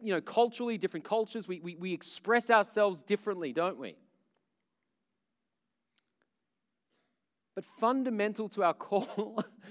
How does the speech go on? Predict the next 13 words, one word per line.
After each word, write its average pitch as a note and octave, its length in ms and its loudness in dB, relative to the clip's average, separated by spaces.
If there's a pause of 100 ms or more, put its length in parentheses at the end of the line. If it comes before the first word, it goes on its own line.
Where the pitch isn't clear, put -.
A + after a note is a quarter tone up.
(160)
as D3+ 140 -8
God's D#3 280 -2 (100)
people A#3 440 -4
is D3+ 120 -8
to E3+ 120 -8
live G3+ 460 -6
in E3+ 240 -6 (1300)
relationship G3 720 -4
with - 140 -18 (100)
Him, A#3 320 -6 (1080)
dependence A#3+ 680 -4
upon D#3+ 360 -8
Him. A3 420 -8